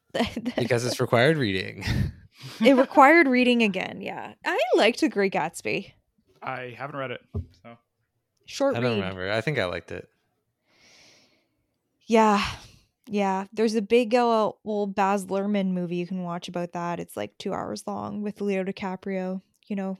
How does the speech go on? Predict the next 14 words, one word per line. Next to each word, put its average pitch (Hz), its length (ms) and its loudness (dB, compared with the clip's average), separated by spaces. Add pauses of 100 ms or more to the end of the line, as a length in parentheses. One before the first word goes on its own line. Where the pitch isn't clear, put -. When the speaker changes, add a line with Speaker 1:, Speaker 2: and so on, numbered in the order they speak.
Speaker 1:
if - 120 -16
you're 196 80 -6
into 190 160 -4
that 185 200 -6
sort 190 200 -8
of 185 80 -12
thing. 190 340 -10 (380)
Speaker 3:
Nice. 113 240 -8
Speaker 2:
Who's 120 240 -4
not? 107 440 -2
Speaker 3:
Nice. - 200 -20 (1800)
Speaker 2:
I'd 113 100 -4
watch 95 220 -4
that. 95 260 -8